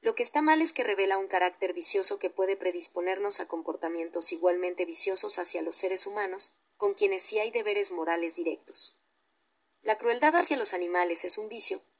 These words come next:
mientras que la compasión hacia ellos es una virtud que enriquece nuestra vida moral. Tres, sin embargo, hay un problema con esta teoría, ya que por un lado equipara a los animales con cosas y les niega estatus moral,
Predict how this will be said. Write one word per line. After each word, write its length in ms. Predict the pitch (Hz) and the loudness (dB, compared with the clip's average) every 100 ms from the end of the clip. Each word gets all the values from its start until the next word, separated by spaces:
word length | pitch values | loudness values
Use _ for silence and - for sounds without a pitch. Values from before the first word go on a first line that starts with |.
| _ | _
mientras 340 | 202 185 180 | -6 -4 -2
que 80 | - | 0
la 140 | 165 160 | -2 -4
compasión 480 | 165 160 - 190 | -8 2 2 2
hacia 260 | 185 - 170 | 2 2 2
ellos 380 | 180 202 240 - | -4 0 2 4
es 140 | - | 4
una 140 | 202 175 | 2 -6
virtud 380 | 359 - 214 - | -8 -8 -10 -8
que 140 | 196 | -8
enriquece 460 | 180 175 165 190 202 | -6 -8 -2 0 0
nuestra 300 | 185 - 165 | -2 -6 -8
vida 220 | 180 185 | -8 -8
moral. 360 | 185 190 196 202 _ | -8 -6 -6 -6 _
Tres, 200 | 196 196 | -2 0
sin 160 | - 190 | 0 -2
embargo, 420 | 208 220 180 196 _ _ - | -6 -6 -6 -12 _ _ -8
hay 180 | 233 | -6
un 100 | 285 | -6
problema 460 | 262 233 226 226 220 | -6 -8 -6 -8 -10
con 160 | 185 175 | -8 -4
esta 300 | 175 180 - | -4 -4 -8
teoría, 420 | 165 170 196 208 _ _ - | -8 -4 -6 -8 _ _ -4
ya 140 | 262 | -2
que 100 | 294 | -2
por 180 | - 190 | -8 -8
un 140 | 190 | -4
lado 300 | 185 175 175 | -2 -2 -2
equipara 500 | 175 175 214 - 170 | -4 -8 -14 -8 -4
a 60 | 160 | -4
los 180 | 160 - | 0 0
animales 540 | 160 160 180 208 - | 0 -8 -6 0 -2
con 180 | 180 175 | -2 -12
cosas 400 | - 440 240 - | -4 -2 2 0
y 60 | 170 | 0
les 180 | 170 | -6
niega 260 | - 214 220 | -4 -6 -2
estatus 460 | 415 - 359 190 202 | -4 -4 -8 -6 -6
moral, 340 | 202 190 | -4 -4